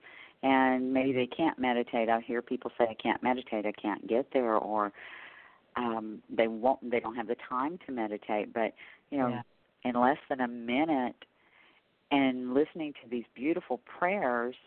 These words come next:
Speaker 2: Mm-hmm.
Speaker 1: that will, that will lead them to want more, is the way that I feel about it, is that it will lead them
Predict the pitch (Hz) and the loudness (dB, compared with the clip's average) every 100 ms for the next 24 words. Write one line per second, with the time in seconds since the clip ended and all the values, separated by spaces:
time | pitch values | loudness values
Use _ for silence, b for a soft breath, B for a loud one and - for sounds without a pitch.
0 | _ b b b b b _ _ _ 185 | _ b b b b b _ _ _ -10
1 | 185 180 180 185 196 165 156 156 143 131 | -8 -6 -6 -8 -4 0 0 2 2 2
2 | 120 - _ _ _ 135 _ - 165 160 | 0 -4 _ _ _ -10 _ -2 0 2
3 | 147 139 135 143 165 208 190 135 127 123 | 0 -4 -4 -2 -2 -2 -6 -2 0 -2
4 | 123 123 _ - - 135 127 123 117 135 | -6 -12 _ -12 -4 0 0 -2 -2 -2
5 | 117 120 127 113 62 - _ - 120 - | 0 0 0 -2 -6 -14 _ -10 -6 -2
6 | 113 110 104 101 - 101 95 65 - 58 | 0 0 0 -2 -2 -8 -6 -4 -4 -8
7 | - 123 113 117 110 123 120 120 113 123 | -8 -8 -2 0 2 0 2 0 0 0
8 | 151 165 131 117 | 0 0 0 0